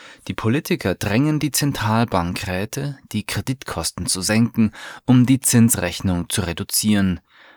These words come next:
Und die Zinskosten sind vielerorten bereits erdrückend hoch.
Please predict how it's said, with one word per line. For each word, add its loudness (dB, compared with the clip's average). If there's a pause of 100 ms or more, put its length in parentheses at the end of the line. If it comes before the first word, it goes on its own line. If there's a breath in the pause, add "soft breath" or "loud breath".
(180 soft breath)
Und 0
die -12
Zinskosten 0
sind -2
vielerorten 0
bereits -4
erdrückend -6
hoch. -4